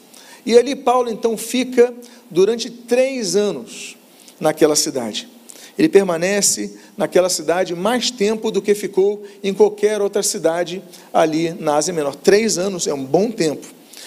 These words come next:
Então, quando nós falamos de viagens missionárias de, de Paulo, nós temos que entender que em algumas ele passava um dia, em algumas ele passava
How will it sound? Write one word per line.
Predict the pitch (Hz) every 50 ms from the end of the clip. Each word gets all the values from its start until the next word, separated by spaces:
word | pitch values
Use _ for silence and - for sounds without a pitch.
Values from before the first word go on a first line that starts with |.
| - - -
Então, | - - 190
quando | 185 247 302
nós | 330 285 -
falamos | - 233 220 226 233 214
de | 180
viagens | 170 147 156 156 160 160 156
missionárias | 170 160 - - 139 127 143 170 185 190 156 131 123 127
de, | 135 139 135
de | 123 -
Paulo, | - - - 175 196 214 196 156 120 110 - - - - - - - - -
nós | 165 175 175
temos | 170 - 214 214 226 214
que | - 220
entender | 214 208 220 214 180 151 165 208 233 240 214 - - - - - - - - - -
que | - 208 202 - - - - -
em | - 196 202
algumas | 196 180 165 196 240 254 247 208
ele | 226 240
passava | 233 233 262 208 - - 226 220 208 202
um | 254 320 254
dia, | 202 175 214 233 226 214 170 131 120 131 - - -
em | 208
algumas | 175 156 175 190 208 202
ele | 214 220
passava | 214 - 233 208 - - - 180 190 208 208 226 220 175 147